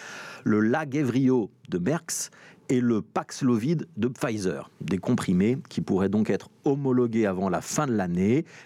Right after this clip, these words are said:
qui seront simples à administrer pour, euh, les patients hospitalisés et qui pourraient donc être utilisés dans les prochains mois chez nous. Ça veut dire qu'avec le vaccin côté préventif et ces traitements côté curatif,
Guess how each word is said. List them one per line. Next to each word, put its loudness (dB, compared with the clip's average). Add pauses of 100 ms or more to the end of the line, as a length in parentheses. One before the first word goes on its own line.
qui 0
seront 0
simples -2
à 0
administrer 0
pour, 0
euh, 2
les 2
patients 0
hospitalisés 0
et 0
qui 0
pourraient 0
donc 0
être -2
utilisés 2
dans 0
les 2
prochains -4
mois 2
chez -2
nous. 0 (260)
Ça 0
veut 0
dire 0
qu'avec 0
le 2
vaccin -2 (160)
côté -2
préventif -2 (320)
et 4
ces 0
traitements -2
côté -2
curatif, 0